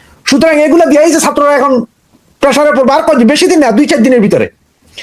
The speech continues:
এবং এই যে আপনার নির্বাচন, এই নির্বাচন বারবার বলতেছে হবে না, হবে না, হবে না। দুই হাজার ওয়ান ইলেভেনের সময় মনে আছে, দশ দিন আগে নির্বাচন বাতিল হয়েছে। আমেরিকা না, সারা পৃথিবীর দরকার এখন স্টেবল গভর্নমেন্ট বাংলাদেশে, সর্বপ্রথম সত্য।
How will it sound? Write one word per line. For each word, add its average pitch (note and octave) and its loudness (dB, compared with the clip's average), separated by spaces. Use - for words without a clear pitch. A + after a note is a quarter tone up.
এবং A3+ 0
এই F#3 0
যে B3 2
আপনার E3 -2
নির্বাচন, F3+ 0
এই D3 0
নির্বাচন G3 0
বারবার D3 0
বলতেছে C#4+ 0
হবে A#3 0
না, B3 0
হবে A#3+ 0
না, A#3+ 0
হবে A#3 0
না। C4+ -4
দুই C#3+ 2
হাজার F#3 0
ওয়ান A3 0
ইলেভেনের B3+ 0
সময় C4 0
মনে B3 0
আছে, B3+ 0
দশ G#3 0
দিন A3 0
আগে A3+ 0
নির্বাচন B3 2
বাতিল G#3 0
হয়েছে। B3 0
আমেরিকা G#3+ 0
না, F3+ -4
সারা F#3 -2
পৃথিবীর B3 0
দরকার C#4 0
এখন C#4 0
স্টেবল D#4 0
গভর্নমেন্ট B3+ 0
বাংলাদেশে, D#3+ 0
সর্বপ্রথম B3+ 0
সত্য। G#3 -4